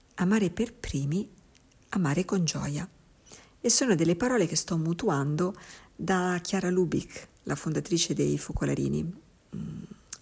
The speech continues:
in tanti dei suoi discorsi e delle sue meditazioni, ecco che Chiara spesso tornava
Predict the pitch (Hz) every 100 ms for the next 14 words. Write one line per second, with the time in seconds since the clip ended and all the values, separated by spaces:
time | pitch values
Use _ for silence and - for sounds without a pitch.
0 | - 156 147 151 180 175 165 147 - 165
1 | 156 143 - - - - - 202 - -
2 | 147 - - 151 147 147 151 170 143 160
3 | 226 - 156 147 - 156 214 208 156 156
4 | - - - 156 - - 135 151 139